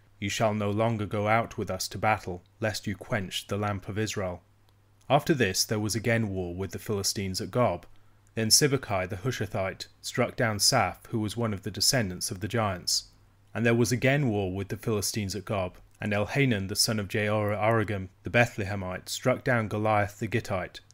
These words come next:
the shaft of whose spear was like a weaver's beam. And there was again war at Gath, where there was a man of great stature who had six fingers on each hand and six toes on each foot, twenty-four in number,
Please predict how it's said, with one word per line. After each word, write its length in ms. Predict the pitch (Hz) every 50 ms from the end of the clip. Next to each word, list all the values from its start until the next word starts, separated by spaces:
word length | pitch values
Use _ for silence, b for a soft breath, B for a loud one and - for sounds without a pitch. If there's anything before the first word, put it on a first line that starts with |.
| _ -
the 60 | 107
shaft 360 | - - 131 117 110 - -
of 120 | 107 95
whose 180 | - 117 107 98
spear 420 | - - - - - 123 98 92
was 180 | 90 95 98 -
like 220 | 120 107 98 -
a 60 | - 98
weaver's 400 | 90 110 107 104 - 98 92 -
beam. 400 | - 117 110 101 92 85 87 - - - - - - - - -
And 140 | - 101 110
there 120 | 113 113 110
was 180 | 110 110 95
again 400 | 107 101 113 127 123 117 113 104
war 240 | 101 107 107 104 104
at 100 | 98 101
Gath, 480 | 95 120 117 104 92 - - - - - - - -
where 140 | - 113 113
there 120 | 107 110
was 180 | 110 113 107 -
a 20 |
man 380 | 117 113 123 131 131 113 101 101
of 100 | 95 -
great 260 | - 123 117 117 -
stature 580 | - - - 135 120 117 - - - 95 87 -
who 100 | - 113
had 180 | 98 113 110 -
six 300 | - - 143 - - -
fingers 460 | - - 156 143 117 98 98 90 -
on 120 | 107 104
each 180 | 110 110 - -
hand 360 | - 131 120 101 87 87 85
and 100 | - 92
six 300 | - - - - - -
toes 440 | - - - 143 120 95 92 92 -
on 120 | 95 98
each 200 | 104 98 90 -
foot, 380 | - - - 117 87 - - - b b b b b _ _
twenty-four 720 | - - 120 107 - 117 104 - - - 151 143 117 107 101
in 120 | 104 107
number, 380 | 110 117 113 104 95 95 87